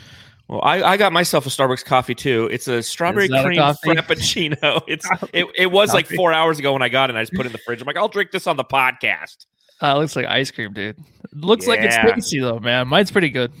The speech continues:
Speaker 2: So I'm glad we
Speaker 1: Ooh.
Speaker 2: both got our Starbucks, can enjoy the Suns' loss, and, uh, the season's over, right? Just kidding.
Speaker 1: Yeah, I guess, I think, I think we
Speaker 2: <laughs>
Speaker 1: need to trade DeAndre Ayton. I think that
Speaker 2: Yes.
Speaker 1: Langston Galloway should probably s-, at least get a nod at, at starting our two guard position.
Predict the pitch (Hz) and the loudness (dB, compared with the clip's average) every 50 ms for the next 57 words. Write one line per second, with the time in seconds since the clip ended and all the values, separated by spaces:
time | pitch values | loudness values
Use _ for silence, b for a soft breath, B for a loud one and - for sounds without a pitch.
0 | - - - - - - - - 110 110 110 - _ b b b b b b 135 | -20 -20 -20 -20 -20 -16 -10 -8 -8 -8 -8 -10 _ b b b b b b -4
1 | 135 262 277 233 190 190 190 190 175 196 190 175 - 196 190 185 180 165 - - | 0 2 2 4 4 4 4 4 4 4 2 2 2 2 4 4 2 2 0 0
2 | - 165 160 160 147 143 165 165 160 - - 165 143 135 127 151 147 147 143 143 | 0 2 2 2 2 2 0 0 0 -2 -8 -10 -10 -8 -6 -6 -4 -4 -4 -6
3 | - - - 160 160 156 139 139 123 135 131 135 135 139 139 - - - - - | -6 -4 -4 -4 -4 -4 -6 -4 -2 0 0 0 0 -2 -6 -12 -18 -18 -18 -16
4 | - 127 127 127 123 123 123 123 123 131 135 - - 190 180 165 151 131 147 139 | -12 -10 -8 -8 -8 -6 -4 -4 -4 -4 -6 -6 -6 -6 -4 -4 -4 -2 0 0
5 | 131 107 104 101 104 113 123 120 - - - - - 131 - - 110 117 135 135 | 0 0 -4 -4 -4 -4 -4 -6 -8 -12 -10 -10 -10 -10 -8 -8 -4 -2 0 0
6 | 131 131 127 - 240 226 - 135 147 220 196 - 147 - 214 196 190 180 180 190 | 0 0 2 2 2 2 2 2 2 2 2 2 0 0 0 0 0 -2 -2 -4
7 | 185 175 160 147 135 - - - 160 151 165 165 165 170 175 175 175 170 160 170 | -2 -2 -2 -4 -4 -6 -4 -2 0 2 2 0 0 0 0 2 0 0 0 0
8 | 175 170 156 117 104 95 85 107 147 208 107 B B B B B B B B - | 0 2 2 2 0 -2 -6 -8 -10 -10 -10 B B B B B B B B -4
9 | 151 - - 320 - - 311 - 110 107 101 139 139 160 - - 185 156 127 120 | -2 -2 -2 -4 -2 -2 -2 -2 -2 -2 -4 -4 -4 -4 -4 -6 -8 -4 0 0
10 | 110 117 127 135 139 147 151 - - 110 - - - 120 117 120 127 131 131 123 | 2 2 2 2 2 0 0 -2 -6 -8 -10 -8 -2 0 2 2 2 -2 -8 -8
11 | 120 123 123 120 110 - - _ _ _ _ - - 117 104 104 123 139 151 139 | -6 -6 -6 -6 -8 -12 -16 _ _ _ _ -6 -6 -6 -6 -4 -4 -4 -4 -4
12 | - - 131 120 113 107 104 101 98 101 107 110 110 104 90 - _ _ _ _ | -2 0 2 2 2 2 0 0 2 2 4 2 2 -2 -4 -8 _ _ _ _
13 | - 98 101 87 - - - 117 107 107 107 110 107 104 101 - 101 101 - - | -4 -4 -4 -4 -6 -4 2 4 4 4 4 0 -4 -4 -4 -2 -2 -2 -2 -4
14 | - 117 110 107 107 107 104 - 113 104 101 107 107 - 117 110 107 | -4 0 4 4 4 4 4 0 -4 -4 -4 -4 -4 -2 -6 -6 -6